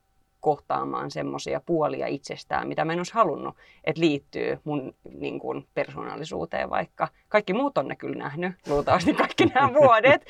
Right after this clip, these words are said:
Speaker 1: mut ite mä en olisi halunnut, se ei tavallaan, niin kuin, kuulunut siihen kuvaan, mitä, minkä mä olin luonut itsestäni, että millainen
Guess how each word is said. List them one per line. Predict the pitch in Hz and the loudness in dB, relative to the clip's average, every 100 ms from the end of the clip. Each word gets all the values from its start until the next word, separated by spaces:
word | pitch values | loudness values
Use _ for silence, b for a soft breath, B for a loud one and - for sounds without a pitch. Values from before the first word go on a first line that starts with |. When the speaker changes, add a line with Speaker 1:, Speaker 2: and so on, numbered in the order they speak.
| - - | -4 2
Speaker 1:
mut | 208 | 2
ite | 277 247 208 | 4 4 4
mä | 175 170 | 4 4
en | 180 | 2
olisi | 185 | 4
halunnut, | 220 190 170 | 2 2 2
se | 190 | 4
ei | 175 | 6
tavallaan, | 180 175 170 170 | 6 4 2 2
niin | 165 165 | 0 2
kuin, | 180 B B B | 2 B B B
kuulunut | 214 208 156 151 156 | 4 6 6 0 -2
siihen | - 165 151 151 143 139 - - _ _ | 0 2 4 2 0 -2 -8 -20 _ _
kuvaan, | - 208 147 143 135 139 135 | 0 2 4 4 4 2 -2
mitä, | 151 147 143 | -4 0 -2
minkä | 147 143 | -2 -2
mä | 143 | -2
olin | 143 151 | -2 0
luonut | 185 147 147 - | 2 2 0 -4
itsestäni, | 156 - - - 143 135 | -6 -4 -6 -4 -6 -6
että | - | -6
millainen | 151 139 139 107 - | -4 -4 -6 -6 -10